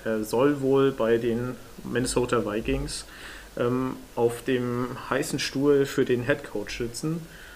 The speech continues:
und damit Mike Zimmer beerben. Ähm, natürlich wird dieser Deal erst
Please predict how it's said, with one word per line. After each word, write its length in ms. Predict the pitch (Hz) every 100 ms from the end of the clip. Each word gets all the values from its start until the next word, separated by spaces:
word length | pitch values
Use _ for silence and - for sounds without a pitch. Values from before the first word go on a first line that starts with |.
| -
und 120 | 120
damit 260 | 117 117 120
Mike 220 | 113 113
Zimmer 260 | - 131 104
beerben. 580 | 98 95 113 131 175 165 - - -
Ähm, 240 | 107 110
natürlich 380 | 113 110 127 -
wird 140 | 123
dieser 180 | 120 123
Deal 380 | 113 135 143 143
erst 400 | 120 123 - -